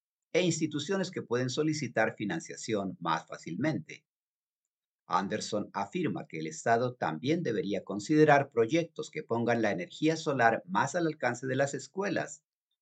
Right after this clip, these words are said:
lo que puede potenciar a las comunidades desfavorecidas.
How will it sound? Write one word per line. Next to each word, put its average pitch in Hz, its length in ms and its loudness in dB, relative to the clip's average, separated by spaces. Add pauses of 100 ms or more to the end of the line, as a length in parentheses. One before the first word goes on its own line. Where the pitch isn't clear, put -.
lo 90 120 -2
que 85 100 -8
puede 107 280 0
potenciar 127 560 2
a 113 40 4
las 107 160 0
comunidades 87 760 0
desfavorecidas. 92 1200 -4